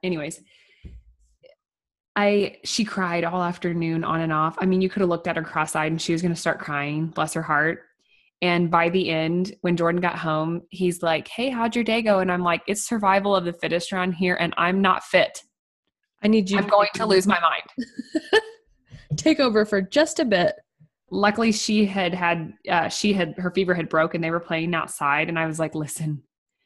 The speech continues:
Speaker 1: He's like, "What? I don't hear anything." I'm like, "Yes, that's the exact point. Shut up."
Speaker 2: Silence.
Speaker 1: <laughs> Ugh.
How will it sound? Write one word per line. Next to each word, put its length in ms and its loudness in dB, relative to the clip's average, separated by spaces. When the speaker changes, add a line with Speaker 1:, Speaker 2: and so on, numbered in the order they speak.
Speaker 1:
He's 160 0
like, 160 0
"What? 280 2
I 60 2
don't 140 2
hear 160 2
anything." 360 -2
I'm 120 -2
like, 240 -4
"Yes, 360 -8
that's 220 -6
the 180 -4
exact 460 -10
point. 320 -12
Shut 240 -6
up." 140 -8
Speaker 2:
Silence. 640 0
Speaker 1:
<laughs> 1080 -12
Ugh. 300 0